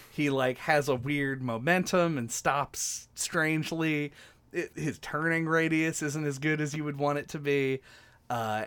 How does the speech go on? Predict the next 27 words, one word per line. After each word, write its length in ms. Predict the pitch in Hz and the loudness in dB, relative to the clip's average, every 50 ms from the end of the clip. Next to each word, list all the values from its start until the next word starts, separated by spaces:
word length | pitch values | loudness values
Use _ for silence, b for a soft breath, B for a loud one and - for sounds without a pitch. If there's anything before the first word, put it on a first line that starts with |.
| - | -4
and 320 | 135 131 127 127 123 120 117 | -2 0 0 0 0 -2 -2
just, 260 | - 156 147 - - | 0 0 0 2 2
like, 200 | 165 147 131 - | 2 2 2 2
the 100 | 160 147 | 0 0
ability 420 | 143 139 165 170 170 170 175 170 160 | 2 2 2 4 6 6 4 4 2
to 140 | - 160 | -2 -6
control 460 | 143 - 151 135 - - 175 170 165 165 | -6 -6 -8 -8 -4 -2 0 0 0 0
your 140 | 151 135 | -2 -4
movement 540 | 131 131 139 143 143 131 135 135 117 104 101 - - - - | -4 -2 -2 -2 -4 -4 -4 -6 -6 -6 -8 -14 -20 -20 -14
takes 300 | - - 156 147 - - | -4 -2 -2 -2 -2 -2
a 60 | 165 | -4
lot 520 | 147 131 123 123 123 127 127 123 127 135 127 | -4 -4 -6 -6 -4 -4 -2 0 0 0 0
of 100 | 135 123 | 0 -2
focus. 720 | - - - 127 123 123 - - 104 101 104 - - - B B B B B B B B | -4 -2 -2 0 0 -2 -2 -6 -8 -8 -8 -10 -12 -12 B B B B B B B B
And 300 | - 120 117 120 117 107 - | -6 -4 -2 -2 -4 -2 -2
that's 240 | 120 113 107 - | -2 -2 -2 0
why 80 | - 131 | 0 0
you 140 | 135 127 120 | 0 0 0
see 200 | - - 269 302 | 0 2 4 4
these 160 | 277 233 180 | 4 4 2
people 280 | - 190 175 156 156 151 | 2 2 0 2 0 -2
who 60 | 156 | -2
are 80 | 147 135 | -2 0
really 200 | 131 131 117 113 | -2 -2 -4 -2
good 260 | 120 160 233 254 185 | 0 2 2 2 2
at 180 | 117 107 101 98 | 0 -2 -4 -10
it, 240 | 95 92 101 - | -12 -14 -14 -16